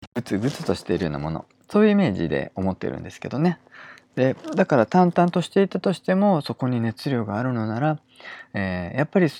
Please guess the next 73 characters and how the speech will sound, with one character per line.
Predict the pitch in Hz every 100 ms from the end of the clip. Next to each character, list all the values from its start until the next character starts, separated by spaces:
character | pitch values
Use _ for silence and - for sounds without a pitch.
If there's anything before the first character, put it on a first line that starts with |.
| -
え | 98 90 87
ー、 |
何 | 139 151
か | 95
感 | - 104 98
じ | 98
る | 98
も | 95
の | 101
っ |
て | - - -
あ | 110
る | 101
わ | 87
け | 87
で | -
す | - 80
よ。 | 78 - _ _ _ - - - -
で、 | - 185
そ | 233
ん | 240
な | 226
イ |
メ | 226 214
ー |
ジ | 135
を | 92
持 | 104 117
て | 110
た | 92
ら、 | 82 71 - - _ _ _
あ、 | - 104 104
ま | 147 110
あ、 |
ち | -
ょ | 147
っ |
と | 131
分 | 127 127
か | 139
り | 135
に | 135
く | 139 131
か | 117
っ |
た | - -
か | 98
も | 98 110
で | 95
す | -
け | 127
ど、 | 143 180
ま | 139
あ、 | 113
持 | 101
っ |
て | - 104
も | 98
ら | 87
え | -
る | -
と | 80
い | 82
い |
か | 92
な | 127
と | -
思 | 104 90
う |
ん |
で | 82
す | -
が、 | - 123